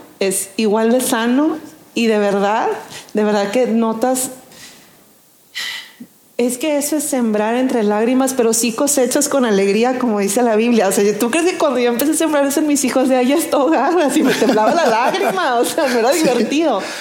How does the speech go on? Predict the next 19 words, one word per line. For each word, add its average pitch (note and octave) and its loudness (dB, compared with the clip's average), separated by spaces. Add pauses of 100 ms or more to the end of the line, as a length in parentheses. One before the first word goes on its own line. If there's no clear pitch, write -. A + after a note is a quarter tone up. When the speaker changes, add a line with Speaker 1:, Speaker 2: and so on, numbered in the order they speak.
(260)
Speaker 1:
Pero B3 2
la B3+ 2
Biblia A#3+ 2
dice, D4 0
es A#3+ -2
clara B3+ 2
y B3 0
es A3 -2
una B3 0
verdad. G#3+ 0 (260)
El A#3+ 0
que B3 0
entre A#3 0
lágrimas C#4+ 2
siembra, B3 0 (180)
regresa G#3+ 2
en B3+ 2
la C#4 0
cosecha A3+ -2